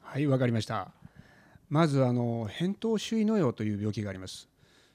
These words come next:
ストレス、睡眠不足、こういったことで免疫力が落ちている人や、糖尿病の人が急性扁桃炎にかかり、治療せずにいると重症化します。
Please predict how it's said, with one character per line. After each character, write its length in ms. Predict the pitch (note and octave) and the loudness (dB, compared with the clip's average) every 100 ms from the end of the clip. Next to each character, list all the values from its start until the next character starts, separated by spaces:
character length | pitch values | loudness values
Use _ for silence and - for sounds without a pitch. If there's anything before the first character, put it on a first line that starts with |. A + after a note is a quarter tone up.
| _ | _
ス 120 | - | -6
ト 140 | - E3 | 2 4
レ 80 | |
ス、 200 | B2+ - | 2 -2
睡 260 | A2 - C#3+ | -8 -2 2
眠 160 | D3 C3 | 4 2
不 40 | |
足、 300 | B2+ G2+ G#2 | -2 -4 -10
こ 120 | - | -2
う 40 | E3 | -2
い 40 | |
っ 20 | |
た 140 | E3 D#3+ | 0 -2
こ 100 | D#3+ | 0
と 100 | D3 | 2
で 280 | B2 C3 A#2 | 4 4 4
免 240 | C#3 F3+ | 2 2
疫 80 | F#3 | 0
力 120 | D#3+ | -2
が 40 | A#2+ | 0
落 140 | D#3+ | -2
ち 20 | |
て 60 | - | -2
い 60 | A#2 | -4
る 60 | |
人 180 | - A2 | -4 -6
や、 320 | G#2 G#2+ G2 - - _ _ | -2 -2 -4 -12 -20 _ _
糖 200 | F#3 G#3 | -2 0
尿 200 | A3 G#3+ | 0 0
病 160 | G#3 | 0
の 60 | G3 | -2
人 220 | - F3 | -2 0
が 400 | C#3 A#2+ A2 G2+ - _ _ _ | 2 2 0 -4 -12 _ _ _
急 160 | - G3+ | -6 -2
性 120 | G3 | 0
扁 80 | F3 | 0
桃 80 | E3+ | 0
炎 140 | D#3 | 0
に 100 | A2 | -2
か 100 | G2 | -4
か 80 | - | -10
り、 180 | - - - - | -12 -14 -20 -12
治 200 | - E3 | -2 2
療 200 | G3 F#3 | 2 2
せ 140 | F3+ | 0
ず 100 | D3+ | 0
に 120 | A2+ | 0
い 20 | |
る 80 | G2 | -2
と 140 | F#2+ G2 | -8 -4
重 160 | C3 | -2
症 140 | D3 C3 | -2 -4
化 100 | A2 | -4
し 80 | |
ま 80 | G#2+ | -8
す。 180 | - | -10